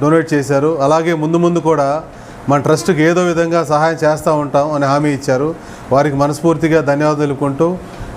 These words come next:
అలాగే మన ట్రస్ట్కి ఎప్పుడు ఏ విధంగా అండగా ఉంటున్న మన కిషోరు, అలాగే మన బిల్డర్గా అయినటువంటి వెంకటేశ్వర్లు గారు, పోకూరు వెంకటేశ్వర్లు గారు కూడా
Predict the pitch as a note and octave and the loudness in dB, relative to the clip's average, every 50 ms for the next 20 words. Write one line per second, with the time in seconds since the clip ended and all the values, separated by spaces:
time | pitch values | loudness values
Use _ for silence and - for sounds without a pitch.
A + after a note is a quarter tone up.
0 | - C3 C#3+ D3+ D#3+ D#3 E3 E3+ F3 F3+ - - - - - - - - - C3+ | 0 2 4 4 2 2 0 0 -2 -2 -6 -12 -18 -20 -20 -18 -16 -4 0 0
1 | C#3+ C3 D3 D3+ D3 - - E3+ D#3 E3 - - E3+ E3+ E3+ D3+ A#2+ - - - | 0 2 2 0 0 0 -2 0 0 0 2 2 2 2 2 0 -2 -6 -10 -10
2 | - C3+ D3 D#3 D#3 D#3 D#3+ D#3 C#3+ C#3 D3 D#3+ D#3+ D#3 D3+ D3 D3 D3 D3 C#3+ | -2 0 2 2 2 2 0 0 0 0 0 2 2 2 0 0 0 -2 0 0
3 | C#3+ C#3 C#3 B2+ A2+ - D3+ C3 - D#3+ D#3 D3+ D3+ D#3+ E3 D#3+ - - - - | 0 0 0 -2 -2 -2 -4 0 2 2 2 2 2 0 -2 -4 -6 -14 -20 -20
4 | - - - C3+ D3 D3+ D#3 D3 E3 D#3+ C#3+ B2 A2+ A2+ - - - - - - | -16 -4 0 2 2 4 2 2 0 0 0 -2 -4 -8 -12 -16 -18 -18 -16 -6
5 | - C3 C#3 D3 C#3+ C#3 B2+ A2+ D3 D#3 D#3+ E3+ E3 D#3+ D#3+ D#3 D3+ D3 C3+ C#3+ | -2 0 2 2 2 2 2 2 2 2 2 2 2 2 0 0 -2 -2 -2 -2
6 | C#3+ C#3 C3 D3 D3 C#3 B2 A2+ A2 A#2+ - - A#2+ A2+ - - - C3+ C#3+ D#3 | -2 -2 0 0 -2 -2 -2 -4 -6 -8 -10 -10 -12 -12 -12 -2 0 2 2 4
7 | D#3+ D#3+ C#3+ D#3 D#3 D#3 D3+ D3+ C#3+ C#3+ D3 D3 C#3 - D#3 D#3 D3+ D#3+ D#3 D3+ | 4 2 2 2 0 0 2 2 2 0 0 -4 -2 0 0 0 2 2 0 0
8 | C#3+ C#3 C#3 D3 C3 D3 C#3 C#3 C#3 C3 B2+ B2+ C3 C3 B2+ - - - - - | 0 0 0 -2 0 0 0 0 2 0 0 0 -2 -6 -6 -10 -16 -18 -12 -8
9 | - - - - - D3+ D3 C#3+ C3+ B2+ B2 B2+ | -8 -8 -6 -2 0 2 2 2 2 0 -2 -6